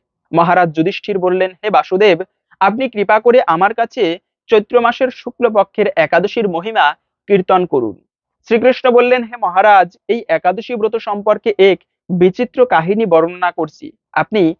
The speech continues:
এক মনে তা শ্রবণ করুন।" পূর্বে মহর্ষি বশিষ্ঠ মহারাজ দিলীপের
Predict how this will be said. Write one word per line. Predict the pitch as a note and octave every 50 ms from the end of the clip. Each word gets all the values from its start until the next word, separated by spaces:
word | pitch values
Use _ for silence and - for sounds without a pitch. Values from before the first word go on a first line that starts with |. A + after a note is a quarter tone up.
| _ _ _ _ _
এক | - F3 G3 - _ A3
মনে | G#3+ A3 A3
তা | G#3+ A3+ A3
শ্রবণ | - _ - D#3+ D#3 D#3+ E3+ F3
করুন।" | D#3+ - D3 C#3 C3 - - _ _ _ _ _ _ _ _ _ _
পূর্বে | G#3 A3+ A#3 A#3 A#3+ C4 C4+ B3+ A3
মহর্ষি | F3+ F3 G3 A3+ A3+ - C4 A#3
বশিষ্ঠ | F3 E3 E3+ - A3+ A3+ - -
মহারাজ | B3 A3+ G#3 G3 F#3+ G3 G#3 G3+ G#3+ G#3 G3
দিলীপের | F3 D3+ D3+ F3 F3 G3+ A#3 - B3 G3 D#3+